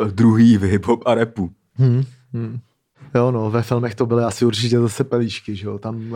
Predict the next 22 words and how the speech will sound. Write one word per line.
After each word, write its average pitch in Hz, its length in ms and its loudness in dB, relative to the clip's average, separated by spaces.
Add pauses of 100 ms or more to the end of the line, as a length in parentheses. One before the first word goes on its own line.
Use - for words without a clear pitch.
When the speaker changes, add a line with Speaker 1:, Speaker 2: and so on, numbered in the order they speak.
Speaker 2:
eh, 101 40 -10
čtyřiadvacátého 120 800 -4
Speaker 1:
To 120 60 -2
jsem 127 120 2
si 131 160 4
Speaker 2:
nemůžeš 117 460 4
Speaker 1:
mé 143 60 -2
mute-, - 220 -10
Speaker 2:
jít, 220 80 6
Speaker 1:
mé 233 160 6
Speaker 2:
nemůž-, 127 280 4
Speaker 1:
mute 135 60 4 (100)
na 113 60 2
Twitter 113 280 -2
to - 100 -2
Speaker 2:
no, 147 60 2
Speaker 1:
slovo. 147 240 2
Speaker 2:
nemůžeš 147 540 2
jít, 147 200 0
eh, 131 320 2
na 131 100 -2
Twitter. 123 500 -4